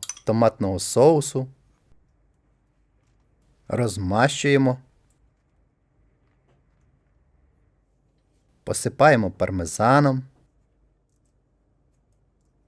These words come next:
сухим орегано та по колу викладаємо нашу ковбасу. І в кінці додаємо моцарелу.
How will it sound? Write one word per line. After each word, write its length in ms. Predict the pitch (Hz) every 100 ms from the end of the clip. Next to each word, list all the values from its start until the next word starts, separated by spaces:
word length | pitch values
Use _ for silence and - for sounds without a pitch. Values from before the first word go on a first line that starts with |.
| _ _ _ _ _ _ _ -
сухим 520 | - - - 156 131
орегано 680 | 101 101 90 117 147 151 139 - _ _ _ _ _ _ _ _ _ _ _ _ _
та 120 | -
по 180 | 120 92
колу 480 | - 113 143 180 185 _ _ -
викладаємо 920 | 107 - 104 104 107 117 113 113 104 _ _
нашу 420 | 98 98 98 -
ковбасу. 680 | 98 101 98 101 - 98 90 _ _ _ _ _ _ _ _ _ _ _ _ _ _ _
І 140 | - 156
в 80 | -
кінці 560 | 117 98 - 185 247 - _ _
додаємо 500 | 104 95 98 113 139
моцарелу. 600 | 120 107 - 92 92 82